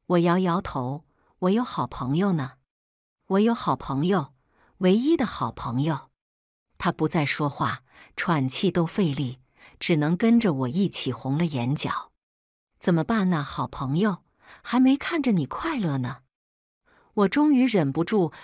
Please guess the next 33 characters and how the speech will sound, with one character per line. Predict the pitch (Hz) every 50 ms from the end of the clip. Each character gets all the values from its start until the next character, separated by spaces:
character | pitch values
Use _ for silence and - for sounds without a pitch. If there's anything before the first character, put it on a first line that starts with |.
| - _
趴 | - - - 202 185
在 | - 208 170
她 | - - - 175
的 | 156 147
床 | - - - 143 139 151 180
边 | 185 226 190 185 196
哭 | - - - 233 226
了 | 202 165
起 | 135 - -
来。 | 113 117 113 101 - - _ _ _ _ _ - - _
小 | - - - 180 147 135
花 | - - 196 170
笑 | 160 - - 208 147 135
着 | - 131
说 | - - 156 147 139 - - _ _ _ _ _ _ _ _ _
：“阿 | - 233 240 240
宝， | - 165 - - - 131 - _ _ _ _ _ - - - _
到 | - 277 262
我 | 233 190 170
目 | 196 262 285 240
前 | 180 - - 170 143 139 170 208 - _
也 | _ 180 170 135
这 | - - 196
么 | 175 147
哭 | 135 - - - 160 156
吧， | - 139 123 - - _ _ _ _ _ - - _
显 | - - - 180 156
得 | 147 165 156
我 | 151 165
很 | 170 - 165 156 190 233
有 | 269 196 131
人 | 120 127 117 113
爱。” | - - 151 135 135 -